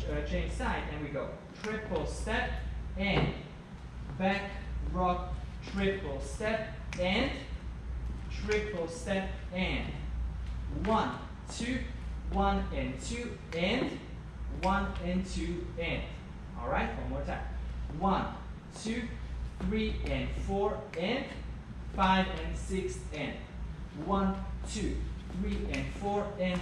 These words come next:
five and six and one, two. Okay, now when you're gonna dance it with a partner, why we have these chairs actually, there's a, uh, figure called hip bump.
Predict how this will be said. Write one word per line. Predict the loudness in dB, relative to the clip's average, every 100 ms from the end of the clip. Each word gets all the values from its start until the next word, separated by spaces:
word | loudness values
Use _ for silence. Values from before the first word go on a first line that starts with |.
| 0
five | 2 2 2 0
and | -2
six | -2 0 0 0 0 0
and | 0 4 6 6 4
one, | 2 2 2 -2 -8 -8 0
two. | 2 2 0 -4 -6 -4 -4 -2 -2
Okay, | 0 2 2 0 -4 0
now | 4 4 2 -4 -8 -8 -10 -10 -2
when | 0
you're | 2 2
gonna | 4 6
dance | 6 6 4
it | 2
with | 2 2
a |
partner, | 0 2 2 2 2 0 0 -4 -6 -4
why | 2 2 4
we |
have | 2 2
these | 0
chairs | 0 0 2
actually, | 0 0 -2 -2 -2 -2 -2 -2
there's | 4 6 6
a, | 2 0 0
uh, | 4 4 4
figure | 2 4 4 2 2
called | 2 4 4 4 2 -2 0
hip | 2 2
bump. | 2 2